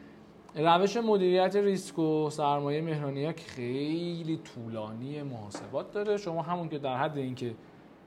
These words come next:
تو هر معاملت بیشتر از یه درصد ریسک نکنی، یکی دو درصد تا مکس درصد و دراداون روزانه و هفتگی و ماهانه حواست باشه، در همین حد بس.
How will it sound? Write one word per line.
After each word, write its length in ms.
تو 100
هر 160
معاملت 400
بیشتر 260
از 160
یه 80
درصد 460
ریسک 260
نکنی، 400
یکی 240
دو 100
درصد 340
تا 100
مکس 360
درصد 380
و 80
دراداون 600
روزانه 440
و 40
هفتگی 440
و 60
ماهانه 400
حواست 480
باشه، 280
در 200
همین 200
حد 140
بس. 300